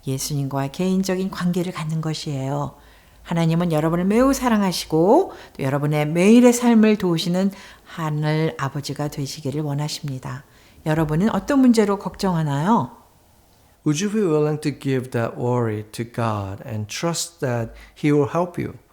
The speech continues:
Speaker 2: Instead of worrying, how about praying that God will provide a way out of that problem? 여러분은 그 걱정을 하나님께 맡기고 하나님께서 도와주실 것이라고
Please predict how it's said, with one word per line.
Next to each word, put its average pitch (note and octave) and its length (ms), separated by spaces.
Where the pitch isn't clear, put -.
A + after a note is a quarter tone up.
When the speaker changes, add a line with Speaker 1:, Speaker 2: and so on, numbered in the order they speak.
Speaker 2:
Instead B2+ 360
of B2 100
worrying, D3+ 480
how F#3 120
about G3+ 320
praying B2 560
that B2 220
God C3+ 260
will B2+ 160
provide A#2+ 540
a A2+ 60
way A#2+ 480
out C#3+ 280
of B2 180
that A2+ 180
problem? C3 560
여러분은 D3 440
그 F3+ 120
걱정을 D3+ 460
하나님께 F3+ 460
맡기고 A#2 800
하나님께서 F#3+ 540
도와주실 D#3+ 520
것이라고 C3 760